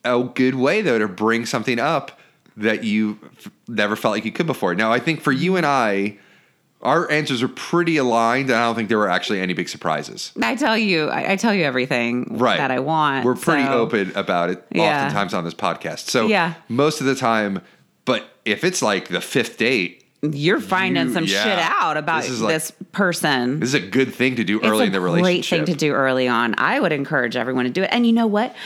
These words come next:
Speaker 2: Maybe you and your partner aren't very open with your sexual desires, and this would be a good way for you to start talking about it.
Speaker 1: And even if you think you are, double check.
Speaker 2: Oh my God.
Speaker 1: You never know.
Speaker 2: You know what? You might,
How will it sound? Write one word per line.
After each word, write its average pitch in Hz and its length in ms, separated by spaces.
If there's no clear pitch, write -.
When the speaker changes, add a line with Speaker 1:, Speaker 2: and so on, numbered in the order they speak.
Speaker 2:
Maybe 170 220
you 208 200
and 226 120
your 226 100
partner 190 520
aren't 165 220
very 202 300
open 208 420
with 151 240
your 160 80
sexual 180 500
desires, 147 800
and 147 560
this 151 180
would 160 120
be 165 100
a 160 60
good 170 240
way 170 340
for 190 220
you 180 100
to 190 80
start 190 220
talking 220 320
about 135 240
it. 53 180
Speaker 1:
And 107 140
even 151 160
if 170 120
you 143 100
think 147 400
you 113 160
are, 113 420
double 135 240
check. 147 360
Speaker 2:
Oh 403 80
my 202 140
God. 226 360
Speaker 1:
You 123 140
never 180 240
know. 185 340
Speaker 2:
You 220 100
know 226 180
what? 196 260
You 262 180
might, 494 240